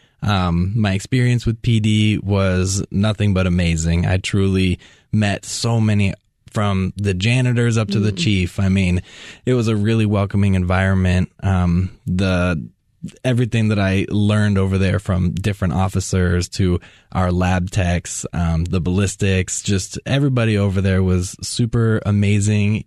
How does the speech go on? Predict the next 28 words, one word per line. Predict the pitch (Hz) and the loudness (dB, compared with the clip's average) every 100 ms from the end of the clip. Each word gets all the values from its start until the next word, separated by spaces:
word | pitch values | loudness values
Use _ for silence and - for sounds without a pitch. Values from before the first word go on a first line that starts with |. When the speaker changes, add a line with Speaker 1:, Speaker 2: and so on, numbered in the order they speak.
| - | -4
Speaker 1:
great | 107 101 - | -2 -2 -2
to | 101 | -2
work | 95 90 - | 0 -2 -2
with. | 95 95 85 _ _ _ _ - | 0 0 -2 _ _ _ _ -4
Um, | 101 92 87 92 - | -2 0 0 -2 -2
and | 107 98 - | 0 0 -2
I | |
felt | 101 107 101 | -2 -2 -2
like | 98 - | -2 -2
that | 101 90 | -2 0
was | 98 95 - _ _ - | 0 0 -4 _ _ -6
kind | 113 101 | -2 0
of | 95 | 0
a | |
reflection | 95 98 - 98 - 107 92 - | 0 -2 -2 -4 -2 -2 0 0
on | 98 98 92 | 0 2 2
our | - 98 | 0 -2
social | - 98 - | -2 -2 0
media | 107 123 113 110 | 0 2 0 0
pages. | 120 113 110 107 101 101 | 0 0 2 0 0 -2
Speaker 2:
Mm-hmm, | - 110 | -2 -4
Speaker 1:
It | - | -4
felt | - | -2
Speaker 2:
absolutely. | 101 101 98 | 0 0 0
Speaker 1:
like | 98 104 | 0 0
it | - | -2
came | - 101 | 0 0
across | 95 - 101 92 90 - | 0 0 0 0 -2 -6